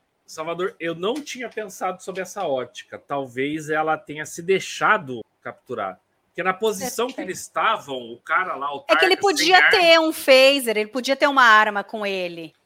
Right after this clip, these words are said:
Speaker 2: Ele não
Speaker 1: Mas
Speaker 2: ia
Speaker 1: não
Speaker 2: entrar na Discovery não armado.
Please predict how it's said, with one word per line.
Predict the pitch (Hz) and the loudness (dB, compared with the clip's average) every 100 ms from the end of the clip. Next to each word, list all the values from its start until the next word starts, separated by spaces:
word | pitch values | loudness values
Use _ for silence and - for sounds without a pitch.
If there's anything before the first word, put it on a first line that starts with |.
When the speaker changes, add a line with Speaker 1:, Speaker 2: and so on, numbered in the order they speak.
| _ | _
Speaker 2:
Ele | 233 | -2
não | 302 349 | 0 2
Speaker 1:
Mas | |
Speaker 2:
ia | 320 | 0
Speaker 1:
não | 285 | -2
Speaker 2:
entrar | 277 254 | 2 2
na | 254 | 2
Discovery | 233 247 - 277 247 240 254 | -4 -8 4 6 6 2 -6
não | 247 247 262 254 | -4 -2 0 2
armado. | 240 233 220 214 185 185 | 2 2 4 4 0 -10